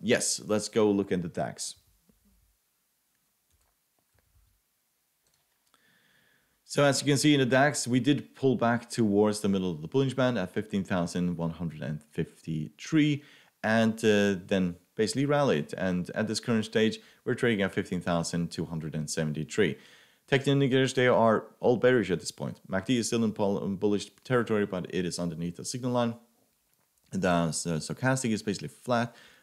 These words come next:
C C I is bearish, and the R S I is flat at its current stage. So we're still in an uptrend, and, um, as you can see, the last time we basically hit the middle of the Bollinger Band, we basically rallied significantly. We have tested it twice this time. At both times, it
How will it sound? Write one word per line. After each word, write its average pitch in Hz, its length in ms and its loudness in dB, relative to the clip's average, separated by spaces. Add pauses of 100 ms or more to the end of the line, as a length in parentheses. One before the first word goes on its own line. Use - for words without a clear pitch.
C - 180 -2
C 127 180 2
I 117 120 4
is 113 120 0
bearish, 104 460 2
and 101 160 0
the - 40 0
R 90 180 0
S 85 120 -4
I 78 100 -2
is 78 120 -4
flat 73 340 -6
at 69 80 -8
its - 160 -12
current 71 240 -8
stage. - 300 -10 (840)
So 104 300 2 (260)
we're 139 120 4
still 156 200 4
in 117 100 4
an 107 100 4
uptrend, 107 460 0
and, 101 400 0
um, 92 360 0 (160)
as 80 140 -8
you 85 60 -10
can 90 100 -2
see, 110 140 0
the 95 100 0
last 101 240 2
time 98 140 0
we 90 100 0
basically 85 320 -2
hit 82 280 -6
the 78 160 -2
middle 80 260 -2
of 76 80 -8
the 80 80 -10
Bollinger 120 240 -2
Band, 117 200 2
we 95 100 0
basically 80 340 -4
rallied 73 400 -4
significantly. 90 760 -4 (440)
We 110 80 2
have 110 160 2
tested 104 360 0
it 90 200 -4
twice 123 400 -2
this 110 180 -4
time. 107 280 -2
At - 220 -10
both 110 380 0
times, 92 380 -2
it 85 120 -6